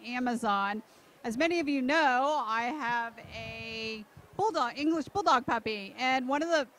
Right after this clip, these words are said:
things that we love to do is play fetch. And often what I have to do is rip, I'm, like, ripping branches off the trees and throwing them, which isn't really a good thing to do. But Chris and Nerf have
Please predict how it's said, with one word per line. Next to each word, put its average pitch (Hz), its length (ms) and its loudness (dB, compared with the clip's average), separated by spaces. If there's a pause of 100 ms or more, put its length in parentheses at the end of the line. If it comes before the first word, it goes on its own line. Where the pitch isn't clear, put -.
(100)
things 285 280 0
that 240 220 2
we 302 280 -2
love 285 220 4
to 262 100 -2
do 247 320 0
is 233 340 -6 (160)
play 240 300 -2 (200)
fetch. 226 480 -2 (380)
And 269 180 -2
often 294 640 4
what 247 140 0
I 240 80 -2
have 240 180 -2
to 247 80 -10
do 226 480 -4
is 247 400 -2
rip, 254 340 0 (840)
I'm, 269 140 -4
like, 294 220 -2
ripping 277 380 -4
branches 269 540 -4
off 247 220 4
the 233 60 -4
trees 302 640 -6
and 262 340 -4
throwing 254 500 4
them, 320 240 2 (380)
which 285 200 -4
isn't 440 240 -4
really 320 280 0
a 254 60 -2
good 254 200 -4
thing 247 160 -2
to 233 100 -2
do. 220 440 2 (440)
But 269 160 -6
Chris 339 520 0 (100)
and 320 220 0
Nerf 277 260 4 (500)
have 254 200 -2